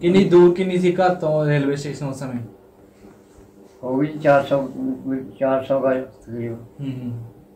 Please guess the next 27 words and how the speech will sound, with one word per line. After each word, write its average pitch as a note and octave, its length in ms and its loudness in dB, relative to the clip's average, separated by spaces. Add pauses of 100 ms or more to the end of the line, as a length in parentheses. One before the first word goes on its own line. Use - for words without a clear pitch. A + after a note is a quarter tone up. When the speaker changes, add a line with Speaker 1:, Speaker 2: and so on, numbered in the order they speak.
(1080)
Speaker 2:
ਉਹ - 460 -6
ਕੁੱਤਾ D3+ 260 0
ਮਗਰ D3+ 240 2
ਪੈ D#3 160 2
ਕੇ D#3+ 160 4
ਮੈਂ D#3 140 6
ਉੱਥੋਂ D3 300 4
ਹੀ D3+ 60 4 (100)
ਛਾਲ C#3 200 8
ਮਾਰ C#3+ 180 4
ਕੇ C#3 100 -6
ਗੱਡੀ C3 340 0
ਜਾ C3 160 4
ਚੜਿਆ C3+ 240 0
ਜੀ, C3 140 0
ਸਾਰਾ B2+ 280 0
ਕੁਛ B2+ 300 -8
ਕਰ, B2 100 -8 (340)
ਹਿੰਮਤ C#3+ 320 2
ਬੜੀ C#3+ 260 4
ਸੀ C3+ 160 -10
ਜੀ C3 100 -6
ਮੇਰੇ C3 200 -4
ਵਿੱਚ। A#2+ 140 -12 (400)
Speaker 1:
ਹੂੰ। B2+ 360 -12
Speaker 2:
ਜਿਹੜੇ C#3+ 200 2
ਸਾਡੇ D3 300 4